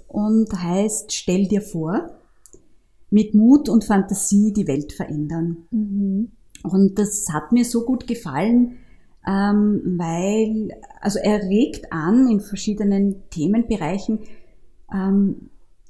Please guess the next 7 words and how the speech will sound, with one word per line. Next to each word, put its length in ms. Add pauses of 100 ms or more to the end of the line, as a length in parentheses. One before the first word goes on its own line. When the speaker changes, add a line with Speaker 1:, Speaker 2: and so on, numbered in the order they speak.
Speaker 1:
sich 340
einfach 360
vorzustellen, 640
wie 100
das 240
sein 260
könnte. 400